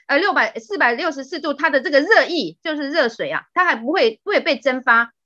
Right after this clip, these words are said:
这都还存在呢？这个是因为，因为海底的地壳啊，在发生分离的时候啊，发-，发生分离活动的时候，它裂开了。裂开以后呢，扩张分离以后，海水呢就涌入了那个地下。我们都知道，我们地球的中间有岩浆嘛，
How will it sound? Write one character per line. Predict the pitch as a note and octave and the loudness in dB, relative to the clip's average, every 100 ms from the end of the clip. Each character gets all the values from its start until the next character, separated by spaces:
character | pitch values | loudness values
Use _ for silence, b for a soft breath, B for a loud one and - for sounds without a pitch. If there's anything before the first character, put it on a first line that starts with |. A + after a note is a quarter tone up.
| _ _ _ | _ _ _
这 | D#4+ | -2
都 | G4 | 0
还 | F#4 A#3+ | 0 -2
存 | C4 G#3 | -2 -4
在 | D4 A#3 | -2 -2
呢？ | F#3+ F#3 _ - | -4 -8 _ -12
这 | F#4 | -8
个 | F4 | -6
是 | G4 | -2
因 | F4+ | 2
为， | D#4 | 2
因 | - F#4+ | 2 0
为 | F4+ | 0
海 | - B3+ F#4+ | 2 0 0
底 | A#3+ | -4
的 | G3+ | -6
地 | G#3 D#4+ | -4 -4
壳 | - F3 | -6 -4
啊， | F3 | -4
在 | F#3 C#4+ | -2 -2
发 | C#4+ C#4 | 2 0
生 | C#4 C#4 | 0 -4
分 | - E4+ D#4 | 2 2 2
离 | G3+ | -2
的 | G3+ | -6
时 | - | -10
候 | G#3 A#3 | -4 -2
啊， | E3+ - | -2 -2
发-， | C#4+ D4 - | 0 0 0
发 | D#4 | -2
生 | D4+ D4 | 0 -2
分 | D#4 D#4+ | 0 -2
离 | A3 | -2
活 | F#3+ | -4
动 | G3 A3+ | -4 -4
的 | G3 | -6
时 | G3 | -8
候， | G#3+ | -4
它 | A#3 | -2
裂 | C4 F#3+ | 0 -2
开 | - F3+ | -2 -4
了。 | D#3+ - _ _ | -4 -12 _ _
裂 | F#4+ F4 | 2 2
开 | D4 D4+ | 4 2
以 | A#3 | 2
后 | F#3+ B3 | 0 0
呢， | G3 | 0
扩 | G3 F4+ B3 | -2 0 0
张 | B3+ B3 | 0 -2
分 | B3 A#3+ | -4 -6
离 | F3+ | -6
以 | |
后， | G#3 F3+ _ _ | -4 -6 _ _
海 | - C#4+ | 0 2
水 | F#4 C4+ F#3+ | 2 0 2
呢 | G3 | 0
就 | D#4+ C#4+ | -2 -2
涌 | C#4 G#3+ A#3 | 0 0 0
入 | E4+ | 0
了 | A#3 | 0
那 | C#4 | 0
个 | B3+ | -4
地 | - D4 | -4 -6
下。 | C#4 C4+ F#3+ | 0 0 0
我 | |
们 | F#3 | -4
都 | B3+ | -6
知 | C4+ C#4+ | -6 -2
道， | C4 | 0
我 | F#3+ | 0
们 | F#3+ G3 | -4 -6
地 | D#4+ | -6
球 | - F#3+ | -4 -6
的 | |
中 | F#3+ A3+ | -4 -4
间 | A3+ F3 | -2 -2
有 | F3+ E3+ | -2 -6
岩 | D#3+ F3+ | -8 -6
浆 | G3+ F#3+ | -4 -2
嘛， | E3+ | -4